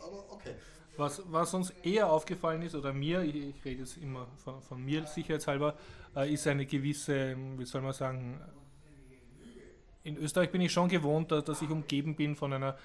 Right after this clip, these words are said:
Speaker 2: servilen, fremdenverkehrsgeeichten Mentalität. Also wenn ich jetzt als Kunde einen Wunsch habe, dann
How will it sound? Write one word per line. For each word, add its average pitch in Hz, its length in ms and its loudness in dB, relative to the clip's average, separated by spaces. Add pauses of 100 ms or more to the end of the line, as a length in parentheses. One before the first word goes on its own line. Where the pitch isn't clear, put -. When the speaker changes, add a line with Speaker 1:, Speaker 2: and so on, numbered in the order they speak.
Speaker 2:
servilen, 147 580 2
fremdenverkehrsgeeichten 139 2500 -2
Mentalität. 131 800 -2
Also 117 300 -8
wenn 117 120 -8
ich 120 100 -10
jetzt 123 160 -10
als 120 160 -8
Kunde 151 280 2
einen 131 220 0
Wunsch 143 260 0
habe, 135 200 0
dann 123 220 -6